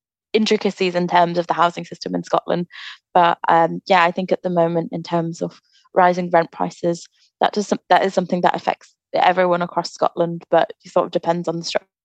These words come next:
of where, of where there are more renters. But, uh, you know, it's all in conjunction with house prices and the other mess that makes up the housing system in the U K as a whole as well.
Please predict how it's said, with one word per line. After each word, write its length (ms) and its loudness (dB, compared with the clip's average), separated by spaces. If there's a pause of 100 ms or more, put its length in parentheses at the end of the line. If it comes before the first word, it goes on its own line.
(240)
of 120 2
where, 200 2
of 180 0
where 140 2
there 140 -2
are 160 -2
more 240 -8 (100)
renters. 480 -6 (480)
But, 240 0 (120)
uh, 340 0
you 140 0
know, 80 6
it's 140 4
all 200 4
in 120 0
conjunction 580 -2
with 160 -4
house 260 0
prices 720 -2
and 260 -4 (340)
the 140 4
other 300 4 (180)
mess 520 -2
that 220 -2 (120)
makes 300 -2
up 140 -2
the 60 0
housing 340 -2
system 560 -8
in 240 2
the 80 -4
U 160 -2
K 240 -2
as 100 -4
a 60 -2
whole 260 -2
as 100 -6
well. 340 -4